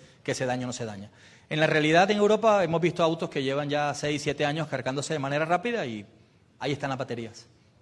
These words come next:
están funcionando. Entonces no tengo como, como un dato de, de investigación que te pueda decir que, que funcione o no funcione. En algunas universidades he visto, en prácticas que han hecho y que hemos visto, que está el uno por ciento, dos por ciento, pero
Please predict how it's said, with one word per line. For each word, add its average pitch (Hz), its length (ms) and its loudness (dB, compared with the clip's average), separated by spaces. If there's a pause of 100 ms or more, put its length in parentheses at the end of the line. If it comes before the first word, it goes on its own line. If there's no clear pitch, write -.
(120)
están 113 240 -8
funcionando. 113 520 -12 (320)
Entonces 139 280 -8
no 139 140 -4
tengo 147 340 -2
como, 110 520 -8 (120)
como 117 220 -10
un 127 100 -6
dato 139 480 0
de, 110 140 -8
de 113 100 -8
investigación 127 580 -4
que 165 100 -6
te 131 80 -6
pueda 127 180 -6
decir 131 300 -10 (480)
que, 113 260 -6
que 113 140 -6
funcione 123 480 -8
o 117 60 -8
no 110 100 -10
funcione. 104 480 -16
En 120 80 -10
algunas 160 300 0
universidades 170 720 0
he 151 60 -4
visto, 151 380 -4 (480)
en 127 160 -6
prácticas 127 540 -2
que 135 180 -4
han 131 120 -6
hecho 143 240 -6
y 131 60 -8
que 127 80 -8
hemos 131 160 -4
visto, 147 360 -6 (400)
que 135 120 -4
está 135 200 -2
el 135 80 0
uno 147 160 0
por 131 140 -4
ciento, 139 480 -6
dos 120 100 -4
por 131 160 -8
ciento, 170 400 -8
pero - 220 -14